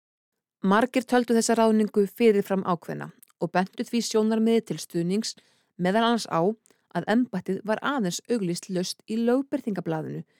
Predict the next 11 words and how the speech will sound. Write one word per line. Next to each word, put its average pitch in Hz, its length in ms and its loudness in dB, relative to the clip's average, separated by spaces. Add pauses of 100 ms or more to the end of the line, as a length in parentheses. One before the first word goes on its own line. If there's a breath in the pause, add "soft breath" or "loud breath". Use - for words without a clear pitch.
(200)
en 180 140 0
ekki 233 320 -6 (100)
í 185 60 0 (100)
útvarpi 190 560 -4
eða 196 240 -2
dagblöðum 254 640 -4
eins 214 180 -4
og 220 80 0
venjan 180 300 -2
var. 185 180 0 (760)
Og 185 280 2